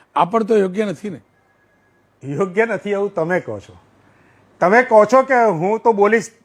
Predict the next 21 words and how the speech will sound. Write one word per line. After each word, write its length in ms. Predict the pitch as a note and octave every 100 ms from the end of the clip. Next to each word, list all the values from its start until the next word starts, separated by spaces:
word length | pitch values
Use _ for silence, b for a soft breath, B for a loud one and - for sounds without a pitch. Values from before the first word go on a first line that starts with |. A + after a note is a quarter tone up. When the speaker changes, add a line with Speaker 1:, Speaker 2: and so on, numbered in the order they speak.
| _ _ _ _ _ _
Speaker 2:
બરાબર? 300 | D3 G#3 C4 C4 _ _ _ -
તો 80 | F3+
હું 200 | G#3+ B3
કહીશ 220 | A3 -
કે 60 | C4
એવું 360 | - G3 C4+ A#3+
એક 200 | C4+ B3+
વ્યક્તિ 300 | C4+ - C#4
તો 140 | C#4
લઈ 180 | B3 C#4
આવો 220 | D4 A3+ - _
કે 60 | A#3
હું 180 | G3+ A3+
સાંભળીશ. 400 | - E3 F#3 E3 _ _ _ -
સાહેબ, 320 | E3+ G3+ A3 - _ _ _ _
અહીંયા 300 | D#3+ F#3+ G#3+
ગુજરાતમાં 720 | F#3 E3 F3+ G3+ G3+ F3+ F#3 G3
ક્રાઇમ 380 | - G3 A3+ F#3
રેટ 260 | D#3+ G#2
જુઓ, 160 | A2+ G#2+ _ _ _ _ _ _ _ _ _ -
બધે 340 | D#3+ D#3 A#3+